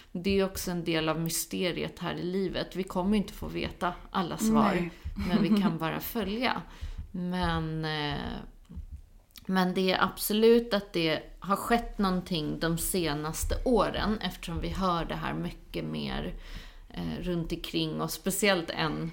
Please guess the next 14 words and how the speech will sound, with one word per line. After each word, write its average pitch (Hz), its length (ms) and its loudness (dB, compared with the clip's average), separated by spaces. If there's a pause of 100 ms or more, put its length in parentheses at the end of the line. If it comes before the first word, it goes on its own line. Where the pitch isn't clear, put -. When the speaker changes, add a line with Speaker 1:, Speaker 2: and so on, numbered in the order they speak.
(120)
Speaker 1:
period 202 480 6
tycker - 220 -2
jag 95 120 2
det 156 60 -6
var 160 100 2
väldigt 170 580 2
mycket 143 200 -6
prat 277 280 10
Speaker 2:
Mm. 359 160 6
Speaker 1:
just - 340 -4
runt - 580 -6
Twin 185 320 -2
Speaker 2:
Ja. 208 140 2
Speaker 1:
Flames. 226 520 2